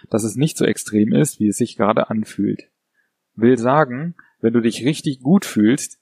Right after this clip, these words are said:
etwas gut gemacht hast, Anerkennung bekommst, dann genieße es ruhig einen Moment. Und dann kannst du dich daran erinnern, dass du so extrem toll auch nicht bist.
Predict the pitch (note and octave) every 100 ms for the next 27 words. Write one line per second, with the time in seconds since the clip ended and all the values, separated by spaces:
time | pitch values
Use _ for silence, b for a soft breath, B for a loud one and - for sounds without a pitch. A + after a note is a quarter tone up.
0 | _ - - G#2+ - F3 - G#2+ G2+ G2
1 | - C3 C#3 - _ _ C3+ C#3+ - A2
2 | G#2 G2+ G2 A2+ A#2 D#3 - - _ _
3 | _ - A2+ A#2 A2 C3 E3 D3+ A#2+ G#2+
4 | B2+ C3+ - _ _ - A2 A2 A2 A#2
5 | G#2 - - _ _ _ _ - B B
6 | A2 G2 A#2+ E3+ - A2 - A2 - G#2
7 | G2+ G#2 A2+ A#2 C#3+ D3+ b b A#2 -
8 | A#2 G#2 E3 D3 - - B2 A#2+ - B2
9 | - - - - - -